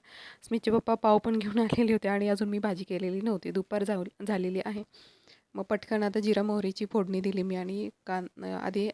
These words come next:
आलं लसणाची पेस्ट मी परतून घेतली छान तेलामध्ये आणि छान, अ, कांदा आणि, अ, जे टोमॅटो बारीक केलेले ते पण छान मी भरपूर असे, अ, परतून घेतले वाफेवर वगैरे, छान मऊ झाले आणि त्यानंतर मी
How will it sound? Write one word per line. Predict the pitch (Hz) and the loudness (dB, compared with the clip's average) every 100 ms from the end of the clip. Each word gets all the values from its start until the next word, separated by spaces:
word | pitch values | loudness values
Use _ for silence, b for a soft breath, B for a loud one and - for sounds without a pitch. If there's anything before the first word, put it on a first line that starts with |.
| _ - | _ -4
आलं | 214 214 | 0 2
लसणाची | 208 202 190 196 | 0 0 -6 -6
पेस्ट | - 202 202 - 202 | -8 -6 -6 -6 -8
मी | 202 - | -8 -2
परतून | 202 190 208 | -2 -2 -6
घेतली | 202 185 185 - | -4 -6 -8 -6
छान | 190 214 B B B B 233 | -8 -8 B B B B 0
तेलामध्ये | 220 214 208 202 | 2 4 2 0
आणि | 185 196 196 | 0 -4 -4
छान, | 196 220 233 _ _ - - | -4 -6 -10 _ _ -16 -10
अ, | 202 196 - | -8 -6 -2
कांदा | 202 202 220 | 0 2 2
आणि, | 247 208 262 - _ _ _ _ _ _ _ _ _ _ _ _ _ _ _ | 2 0 -2 -4 _ _ _ _ _ _ _ _ _ _ _ _ _ _ _
अ, | - 208 208 | -4 0 4
जे | 233 | 4
टोमॅटो | 240 214 208 | 6 4 4
बारीक | 214 196 196 | 4 2 0
केलेले | 196 196 - | -2 -2 2
ते | 247 | 2
पण | - 254 247 | 2 0 0
छान | 247 202 | -2 0
मी | 208 | 0
भरपूर | 220 196 214 202 | 0 0 0 -2
असे, | - 247 B B B B - | -2 -6 B B B B -8
अ, | 185 190 | -4 0
परतून | 226 214 226 226 | 4 4 4 0
घेतले | 220 185 180 208 - 196 | 0 0 0 -2 -4 -2
वाफेवर | 180 202 185 | -2 2 2
वगैरे, | 190 185 190 202 - _ - | 2 2 0 -2 -4 _ -8
छान | 202 196 | -6 -2
मऊ | 196 208 226 | 0 2 0
झाले | 190 185 | -2 -2
आणि | 185 196 | -2 -2
त्यानंतर | 190 185 190 | -4 -4 -8
मी | 185 | -8